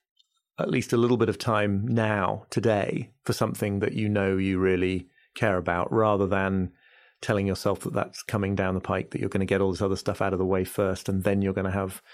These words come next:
time for that. I've said in the past, uh, as a bit of a joke, but I think I mean it, that the only sort of time management technique worth its salt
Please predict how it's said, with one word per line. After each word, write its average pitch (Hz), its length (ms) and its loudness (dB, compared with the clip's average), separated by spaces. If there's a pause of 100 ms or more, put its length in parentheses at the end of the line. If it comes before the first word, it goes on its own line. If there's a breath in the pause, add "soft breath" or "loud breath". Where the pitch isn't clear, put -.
(300 loud breath)
time 107 260 0
for 104 100 -2
that. 95 240 -2 (400 loud breath)
I've - 140 2
said 135 160 6
in 123 80 6
the 117 60 4
past, - 500 2
uh, 277 260 -4 (120)
as 151 140 2
a - 20 0
bit 165 100 6
of 127 60 6
a 120 60 4
joke, 101 340 2
but - 140 -2
I - 40 -4
think 143 200 0
I 104 80 0
mean 92 180 0
it, - 240 -2
that - 140 -2
the 120 120 4
only 120 220 2
sort 107 180 0
of 98 160 -2 (280)
time 107 260 0
management 104 400 0
technique - 520 -4 (720 soft breath)
worth 107 640 2
its - 200 -2
salt 123 460 0